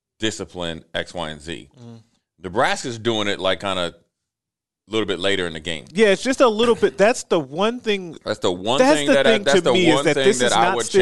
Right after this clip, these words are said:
Speaker 1: change.
Speaker 2: year one or two
Speaker 1: Right,
Speaker 2: when
Speaker 1: but
Speaker 2: this
Speaker 1: that,
Speaker 2: is happening. We're
Speaker 1: right.
Speaker 2: entering four, and so that's where it gets to be a little more concerning.
Speaker 1: Concerning.
Speaker 2: But I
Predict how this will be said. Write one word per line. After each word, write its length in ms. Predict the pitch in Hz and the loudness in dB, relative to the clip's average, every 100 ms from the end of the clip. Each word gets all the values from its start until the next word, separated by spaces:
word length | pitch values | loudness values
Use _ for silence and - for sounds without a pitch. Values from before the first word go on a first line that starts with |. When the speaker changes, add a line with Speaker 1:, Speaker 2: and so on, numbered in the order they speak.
| 180 | 4
Speaker 1:
change. 140 | 160 180 | 2 0
Speaker 2:
year 240 | 160 156 | 0 0
one 320 | 117 147 151 | -2 -4 -2
or 100 | 139 | -2
two 300 | - - - | -6 -10 -4
Speaker 1:
Right, 180 | 196 107 | 0 2
Speaker 2:
when 100 | 180 | 0
Speaker 1:
but 80 | 190 | -2
Speaker 2:
this 80 | - | -2
Speaker 1:
that, 40 | |
Speaker 2:
is 80 | 170 | 0
happening. 340 | 180 165 165 156 | 0 0 -2 -4
We're 120 | 92 | -2
Speaker 1:
right. 80 | - | -2
Speaker 2:
entering 400 | 156 - 135 110 - | -6 -6 -6 -8 -10
four, 380 | 131 139 135 127 - - - | -6 -2 -2 -2 -10 -20 -8
and 160 | - 131 | -4 -4
so 220 | - 135 | -2 -4
that's 380 | 117 135 151 - | 0 0 0 0
where 240 | 147 131 | -2 0
it 100 | 104 101 | -2 -4
gets 240 | 123 - | -6 -6
to 100 | 127 | -10
be 220 | 101 127 | -8 -4
a 100 | 113 | -4
little 420 | 104 117 135 131 120 | -4 -4 -2 -2 -4
more 280 | 110 113 | -6 -8
concerning. 640 | - 113 - - 165 139 123 | -8 -12 -6 0 0 0 0
Speaker 1:
Concerning. 60 | |
Speaker 2:
But 100 | |
I 40 | 92 | 2